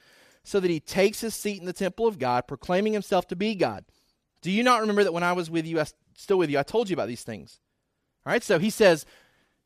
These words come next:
"Jesus hasn't come back yet because there hasn't been this great rebellion yet." Right? There's a great rebellion that happens in Revelation twenty. Maybe there's multiple ones. But we're told that Jesus will not come back until at least one great rebellion happens.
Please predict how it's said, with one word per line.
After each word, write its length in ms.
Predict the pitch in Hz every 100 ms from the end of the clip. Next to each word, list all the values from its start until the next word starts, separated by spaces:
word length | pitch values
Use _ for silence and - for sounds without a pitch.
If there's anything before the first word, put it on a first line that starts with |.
| 139
"Jesus 460 | 127 170 220 247 208
hasn't 320 | 190 175 131
come 180 | 160 139
back 320 | 139 143 -
yet 160 | 123 104
because 240 | 123 139
there 140 | 131
hasn't 340 | 120 160 156 143
been 200 | 151 139
this 180 | 127 127
great 580 | 120 131 127 143 147 -
rebellion 1000 | 131 120 104 104 131 127 123 110 104 98
yet." 380 | 95 101 - _ _ _ _ _ _ _ _ -
Right? 240 | 139 -
There's 160 | 135 143
a 80 |
great 240 | 120 147 190
rebellion 400 | 190 165 160 160
that 80 | 139
happens 280 | 139 151 143
in 80 |
Revelation 420 | 131 120 127 143 202
twenty. 340 | - 113 143 _ _ _ _
Maybe 260 | 139 143
there's 220 | 160 170 151
multiple 500 | 151 156 135 123 104
ones. 340 | 98 107 - _ _ _ _ -
But 80 | 156
we're 100 | 165
told 300 | - 196 226
that 160 | 185
Jesus 460 | 127 175 220 233 185
will 100 | 175
not 260 | 175 180 -
come 220 | 190 175
back 320 | 147 151 156
until 340 | 147 - 170
at 80 | 160
least 300 | 147 196 -
one 400 | 135 143 190 226
great 320 | 175 156 160
rebellion 460 | 139 143 139 139 151
happens. 680 | 151 131 113 135 170 233